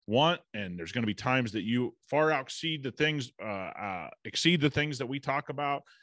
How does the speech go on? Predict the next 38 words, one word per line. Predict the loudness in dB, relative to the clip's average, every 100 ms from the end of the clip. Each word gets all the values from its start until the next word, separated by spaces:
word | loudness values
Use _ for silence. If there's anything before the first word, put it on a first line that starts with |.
| _
and | -4
you | 0
build | 4 4
this | 2 0
great | 0 0 0
business, | -2 -2 -4 -4
and | -2
you |
use | 0 0 0 -2
two | 4 6
or | 6
three | 2
things | 0 -2 -2
that | -4
we | -6
told | -2 -2 0
you, | 0 0
and | 0
you |
do | 0
these | 0 2
other | 2 2
fifteen | 0 -4 -6 -8
things | -6 -6 -6
we | -6
didn't | -6 -6
even | -6 -4
say | -2
a | -2
word | -2 -4
about, | -8 -14 -16 _ _ _ _ _ _ _ _ _ _ -4
right? | 0 0 -2 _ _ _ _ _ _ _ _ _ -6
But |
we're | -2
now | 2 4 4
in | 2
a |
position | -2 -2 0 0 -2 -10 -12